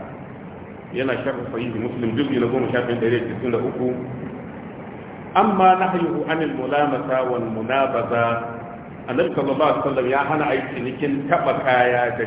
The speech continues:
cinikin jifa. To, malamai sun yi fassara mai yawan gaske a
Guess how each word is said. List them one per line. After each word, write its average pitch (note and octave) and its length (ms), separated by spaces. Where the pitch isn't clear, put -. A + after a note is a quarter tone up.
cinikin C#3 580
jifa. C#3+ 340
To, A#2+ 100
malamai C3 380
sun C3+ 140
yi C#3 100
fassara C3 880
mai A2 160
yawan B2+ 260
gaske G#2+ 240
a A2 120